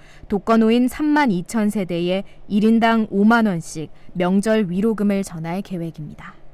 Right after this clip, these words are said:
날씨입니다. 부산은 내일 종일 흐린 가운데 십에서 육십 밀리미터의 비가 내리겠습니다.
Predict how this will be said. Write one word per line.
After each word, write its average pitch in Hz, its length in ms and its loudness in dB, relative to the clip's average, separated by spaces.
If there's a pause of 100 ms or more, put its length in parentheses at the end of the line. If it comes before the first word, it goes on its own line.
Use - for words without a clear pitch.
(1000)
날씨입니다. 180 680 -4 (340)
부산은 254 480 2
내일 214 340 0
종일 220 420 4
흐린 269 320 0
가운데 185 640 -4
십에서 269 600 -2
육십 175 320 -2
밀리미터의 190 800 -2
비가 208 320 -2
내리겠습니다. 165 800 -12